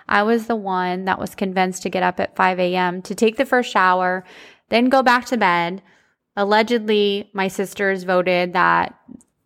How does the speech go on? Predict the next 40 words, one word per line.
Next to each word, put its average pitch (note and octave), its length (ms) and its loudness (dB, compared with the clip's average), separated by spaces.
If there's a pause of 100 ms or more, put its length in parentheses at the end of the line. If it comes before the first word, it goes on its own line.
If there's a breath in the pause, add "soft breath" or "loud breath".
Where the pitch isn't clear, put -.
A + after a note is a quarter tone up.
basically G3+ 440 0
this F3+ 220 0
was F3+ 160 -4
because F3+ 400 0
I F3+ 120 2
had F3+ 220 -2
the F3 60 -4
most E3+ 300 -4
hair, F#3+ 580 2
alle-, G3 400 0
you G#3+ 160 -2
know, F#3+ 300 2
apparently, G#3 640 0
and G3+ 80 -2
it G3 80 -8
took G3 160 -8
the G3 80 2
longest F#3 380 2
to G3+ 60 -4
dry F3 280 2
anyway. F#3+ 480 -2
So F3+ 320 -4 (380 loud breath)
for A#3+ 100 -4
some C4+ 240 0
real G#3+ 320 4
reason, G#3+ 320 0
I G3 80 2
feel B3 180 0
like C4+ 200 4
I B3+ 80 6
was B3+ 160 0
totally C4+ 280 0
manipulated, B3 720 0
but F3+ 340 2
that's G3 240 0
a, G3 60 -4 (240)
definitely F#3+ 420 -2
a F#3 60 -2
different F3+ 400 -8
podcast. G3 560 -4